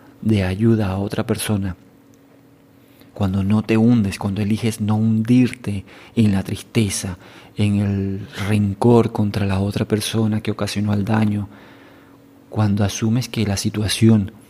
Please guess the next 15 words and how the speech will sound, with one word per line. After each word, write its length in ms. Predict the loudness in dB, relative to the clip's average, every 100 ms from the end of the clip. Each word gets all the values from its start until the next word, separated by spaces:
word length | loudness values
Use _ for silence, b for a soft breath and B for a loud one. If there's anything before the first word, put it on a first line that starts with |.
| B B B B
es 240 | 0 0 0
como 380 | 2 2 4 2
es 200 | 2 0
porque 360 | -4 -4 -8
tuvo 540 | -8 -6 -4 -2 -2 -2
que 180 | -6
ser 220 | -4 -4 -4
así, 280 | -4 -6
para 260 | -4 -6 -6
que 140 | -6
tú 340 | -8 0 2 2
aprendas 500 | -2 2 2 2 -2
y 100 | -4
asumas 420 | -2 0 0 0
algo 380 | 0 0 0